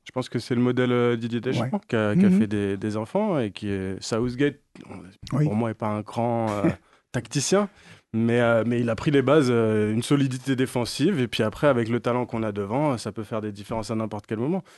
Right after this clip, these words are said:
Speaker 1: Ça a marché, euh, relativement bien puisqu'ils sont allés en finale, mais
Speaker 2: Mhm.
Speaker 1: mais à un moment donné, quand le gap est un peu plus élevé,
Speaker 2: Oui.
Speaker 1: euh,
Speaker 2: Et les Pays-Bas, donc, ils sont en demi-finale, un petit peu inattendus, hein, ils sortaient troisième de la poule. Bon, ils ont pas fait un mauvais match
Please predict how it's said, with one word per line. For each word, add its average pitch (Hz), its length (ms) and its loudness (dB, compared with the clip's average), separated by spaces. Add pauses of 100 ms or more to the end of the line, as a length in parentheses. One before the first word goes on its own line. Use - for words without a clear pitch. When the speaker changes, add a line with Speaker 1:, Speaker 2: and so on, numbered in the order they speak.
(160)
Speaker 1:
Ça 113 180 -2
a 117 40 2
marché, 117 380 -2
euh, 101 440 0
relativement 117 720 -4
bien 123 180 -2
puisqu'ils - 260 -18
sont - 140 -12
allés 98 120 -6
en 92 60 -10
finale, 135 300 -8
mais 101 240 -2 (500)
Speaker 2:
Mhm. 147 260 0
Speaker 1:
mais 98 100 -6
à 95 60 -2
un 104 60 -2
moment 110 240 -2
donné, 113 260 0
quand 120 160 -2
le 113 140 0
gap 110 240 -4
est 101 120 -6
un 101 120 -8
peu 98 100 -12
plus 104 260 -8
élevé, 95 160 -4
Speaker 2:
Oui. - 120 2
Speaker 1:
euh, 104 100 -2 (720)
Speaker 2:
Et 180 260 8
les 180 120 6
Pays-Bas, 180 360 4
donc, 196 180 0
ils 143 60 0
sont 156 220 2
en 160 80 6
demi-finale, 170 420 4
un 170 120 4
petit 151 160 0
peu 160 260 6
inattendus, 160 800 4
hein, 131 80 4
ils 143 100 4
sortaient - 300 2
troisième 143 440 2
de 139 60 6
la 135 140 6
poule. 196 240 2
Bon, 190 120 4
ils 165 80 4
ont 160 60 2
pas 185 120 2
fait 190 100 2
un 185 40 6
mauvais 170 220 4
match 165 320 0